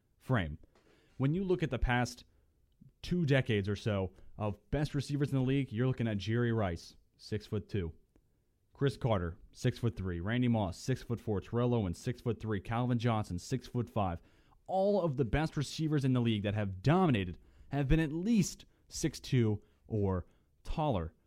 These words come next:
You're looking at a guy who's under six foot, shorter than me, out there with great footwork. Amazing route runner. Maybe the best route runner we've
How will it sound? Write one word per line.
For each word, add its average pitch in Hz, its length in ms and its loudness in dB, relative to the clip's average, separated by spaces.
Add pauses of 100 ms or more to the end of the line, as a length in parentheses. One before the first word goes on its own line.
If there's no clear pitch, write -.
(360)
You're 180 100 2
looking 170 240 2
at 131 80 4
a 120 60 2
guy 120 180 4
who's 113 240 2
under 190 500 0
six - 460 -8
foot, 120 220 -4
shorter 202 360 0
than 101 400 2
me, 135 360 0 (640)
out 160 240 -2
there 82 260 -2 (540)
with 107 200 -6
great 127 440 2
footwork. 95 500 -2 (720)
Amazing 139 600 4
route 120 180 4
runner. 101 160 0
Maybe 175 340 2
the 156 100 4
best 139 320 0
route 135 220 2
runner 123 240 2
we've 107 240 -2